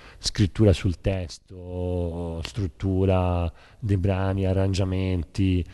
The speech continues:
totalmente cambiate le chitarre, e la, cioè, proprio, e il risultato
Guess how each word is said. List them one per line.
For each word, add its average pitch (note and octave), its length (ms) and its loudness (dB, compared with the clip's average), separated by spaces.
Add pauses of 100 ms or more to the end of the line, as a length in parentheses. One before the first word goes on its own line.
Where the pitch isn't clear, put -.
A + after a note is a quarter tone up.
(800)
totalmente B2+ 1160 6
cambiate A#2 520 4
le A2 80 4
chitarre, G2+ 1040 2 (460)
e G2+ 120 -4
la, F2 1700 -6 (640)
cioè, F2+ 280 -4
proprio, F2 460 2 (640)
e D#3 180 6
il C#3 60 10
risultato C#3+ 1120 2